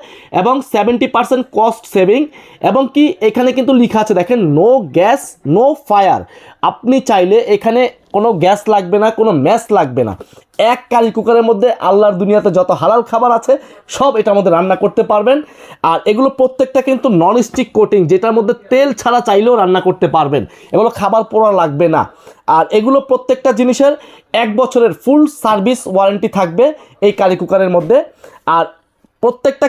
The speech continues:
কারি কুকারের সাথে কিন্তু আমরা এক্সট্রাভাবে চারটা মাজনি গিফট দিয়ে দিব এবং কি দুইটা কাঠের চামচ গিফট দিয়ে দিব। এটা আমাদের চ্যানেল দেখে যারা অর্ডার করবেন এবং Facebook পেজ দেখে যারা অর্ডার করবেন এবং আমাদের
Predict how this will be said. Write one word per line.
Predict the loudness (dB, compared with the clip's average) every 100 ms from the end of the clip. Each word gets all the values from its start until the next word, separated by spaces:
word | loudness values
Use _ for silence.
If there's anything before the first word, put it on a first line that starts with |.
| 0
কারি | -2 -2
কুকারের | -2 -2 0
সাথে | -2 0 -2
কিন্তু | 0 0
আমরা | 0 0 -2 0
এক্সট্রাভাবে | -4 0 -2 0 0 0 -2 -20 _ -4
চারটা | -4 -2 0
মাজনি | 0 0 -2 -2
গিফট | -2 -2 -4 0
দিয়ে | 0 2
দিব | 2 2 0 -8 _ -20 _ -20 _ _ _ _ -2
এবং | 0 -2 0
কি | -2 0
দুইটা | 0 2 0 -2 -16 -6
কাঠের | -4 0 -2 0
চামচ | 0 0 -2 -4
গিফট | -2 -2 -4 0
দিয়ে | 2 2
দিব। | 0 0 -2 -14 -20 -14 -4
এটা | 0 0
আমাদের | 0 0 -2 -2
চ্যানেল | 0 0 0 0
দেখে | 0 0
যারা | 2 2
অর্ডার | 2 0 0
করবেন | 0 0 -2 -2
এবং | -2 0
Facebook | 0 0 -4 -2
পেজ | 0 2 0
দেখে | 0 0
যারা | 2 2
অর্ডার | 2 0 0
করবেন | 0 0 0 -2
এবং | 0 2
আমাদের | 0 -2